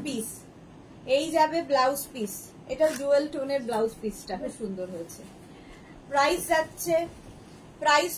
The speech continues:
চলে যাবে এটার কিন্তু পুরো কিন্তু মিনাকারি থাকবে, আজকে নতুন কাতান দেখাচ্ছি। প্রাইস চলে যাবে এগুলোর থ্রি টু ফাইভ জিরো, সফট কাতান সিল্ক, থ্রি two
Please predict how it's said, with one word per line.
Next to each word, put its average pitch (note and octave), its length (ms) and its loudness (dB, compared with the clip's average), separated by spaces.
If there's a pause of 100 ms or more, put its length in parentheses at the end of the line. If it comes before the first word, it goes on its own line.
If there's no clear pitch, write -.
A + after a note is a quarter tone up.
চলে D#4+ 260 -2
যাবে D#4+ 220 4 (120)
এটার D#4 220 2 (100)
কিন্তু D#4 280 -6 (100)
পুরো F4 260 0
কিন্তু F4 180 -6 (100)
মিনাকারি D#4 580 2 (340)
থাকবে, G#3+ 380 0 (300)
আজকে C4 220 -2 (120)
নতুন E4+ 240 -2 (120)
কাতান D4+ 300 4 (120)
দেখাচ্ছি। B3+ 540 -4 (1000)
প্রাইস D4+ 280 4 (120)
চলে E4 240 -2
যাবে E4 180 4 (100)
এগুলোর E4 380 0
থ্রি D#4 160 -4 (100)
টু E4+ 60 -6 (120)
ফাইভ C#4+ 220 4 (180)
জিরো, A3 200 -2 (760)
সফট D#4 260 2 (100)
কাতান D4 340 2 (140)
সিল্ক, A3 220 2 (380)
থ্রি D#4 180 -4 (180)
two E4 100 -2